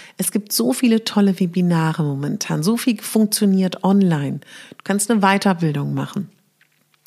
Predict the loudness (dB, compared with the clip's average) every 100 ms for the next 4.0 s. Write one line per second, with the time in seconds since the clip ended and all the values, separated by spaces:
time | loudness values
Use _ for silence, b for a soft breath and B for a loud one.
0 | _ _ -2 -2 0 0 2 0 0 0
1 | 0 -2 -6 -8 -8 -10 -10 B B B
2 | B B B B B _ 0 2 2 0
3 | -2 0 2 2 2 2 2 0 -6